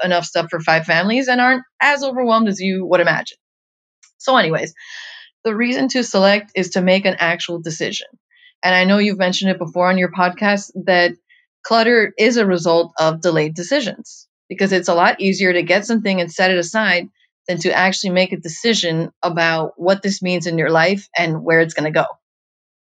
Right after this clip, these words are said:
So I talk with parents about that, and it's kind of easier to set guidelines. So maybe for that school year, you'll pick, like, the five most special things that the kids did, or maybe a few pieces of art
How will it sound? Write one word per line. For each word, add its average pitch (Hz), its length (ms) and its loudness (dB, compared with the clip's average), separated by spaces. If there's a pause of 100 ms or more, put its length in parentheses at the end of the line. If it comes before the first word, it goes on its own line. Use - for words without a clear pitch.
(560)
So 180 480 4
I 185 60 2
talk 262 280 2
with 226 160 -4
parents 190 360 2
about 214 360 2
that, 160 180 4
and 165 120 0
it's 175 140 -8
kind 294 200 0
of 269 80 0
easier 226 400 0
to 202 80 -2
set - 460 0
guidelines. 180 720 0 (460)
So 208 200 -2
maybe 226 380 2
for 220 160 -2
that 202 180 4
school 208 260 -2
year, 208 240 4
you'll 185 240 2
pick, 190 560 0
like, 175 340 0
the 185 100 0
five 190 460 2
most 175 360 -2
special 175 400 -2
things 170 260 -4
that 165 140 -6
the 165 80 -10
kids 165 320 -4
did, 160 320 0 (500)
or 175 160 0
maybe 175 340 4
a - 60 2
few 233 300 -2
pieces 208 340 -4
of 196 140 2
art 185 440 4